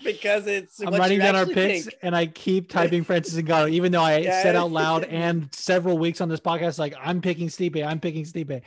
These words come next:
Speaker 1: Mm,
Speaker 2: Um,
Speaker 1: uh, but, you know.
Speaker 2: For me, it comes down to this. You said that he's, his confidence is back. Okay, I'll give you that, and I agree. But he hasn't shown any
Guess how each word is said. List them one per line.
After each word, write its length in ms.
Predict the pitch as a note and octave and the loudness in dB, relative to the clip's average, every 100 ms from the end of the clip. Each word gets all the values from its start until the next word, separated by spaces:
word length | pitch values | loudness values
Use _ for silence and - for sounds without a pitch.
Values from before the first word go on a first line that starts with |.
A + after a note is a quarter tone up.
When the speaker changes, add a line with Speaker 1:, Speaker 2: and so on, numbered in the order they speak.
| - | -10
Speaker 1:
Mm, 1120 | E3 F#3 G3 G#3 G#3+ G#3+ G#3+ G3+ F#3+ F#3+ F#3 | -6 -2 2 4 4 4 0 -4 -6 -8 -12
Speaker 2:
Um, 60 | |
Speaker 1:
uh, 0 | - D#3 | -16 -6
but, 260 | F#3+ G3 F3 | -4 -4 -4
you 80 | |
know. 320 | F#3+ C#3+ D#3+ - _ C4+ _ - - _ _ _ _ _ D#4+ C#4+ C4+ A#4 _ _ _ _ _ | -4 -4 -6 -14 _ _ _ -20 -20 _ _ _ _ _ -20 -20 _ _ _ _ _ _ _
Speaker 2:
For 160 | - | -2
me, 140 | A3+ B3+ | 0 0
it 60 | A3+ | -2
comes 160 | G#3+ | -4
down 120 | F#3+ | -2
to 60 | F3 | -2
this. 340 | D#3 B2+ - - _ _ _ _ _ _ _ | -2 -2 -4 -20 _ _ _ _ _ _ _
You 180 | D3+ G3 | -4 -2
said 220 | - A3+ | -2 -4
that 60 | G3 | -4
he's, 340 | E3+ F#3+ E3 | -4 -4 -4
his 180 | A#2+ D#3 | -4 -6
confidence 500 | - E3+ D#3+ F3 - | -2 -2 -2 -4 -4
is 80 | D#3+ | -6
back. 380 | D3+ E3+ F3 - _ - | -4 -4 -6 -12 _ -4
Okay, 460 | E3 - C#3+ A#2 C#3 | -2 0 -2 -2 -4
I'll 140 | D#3 | -4
give 200 | D3 D#3 | -2 -2
you 80 | D#3 | 0
that, 180 | D#3 D#3 | 0 0
and 140 | D3+ | -2
I 80 | C#3+ | -4
agree. 440 | C#3 B2 C3 A#2+ G#2+ _ _ _ | -4 -4 -6 -6 -10 _ _ _
But 160 | E3 E3+ | -6 -6
he 260 | - - E3+ | -6 -4 -2
hasn't 380 | E3 G3 G#3 | -2 -4 -6
shown 680 | E3 - F#3+ F#3 D#3 D#3 E3+ - _ _ - | -10 -6 -2 0 -2 -4 -8 -12 _ _ -10
any 560 | F3+ F3 F3 E3 E3 | -6 -2 -2 -4 -6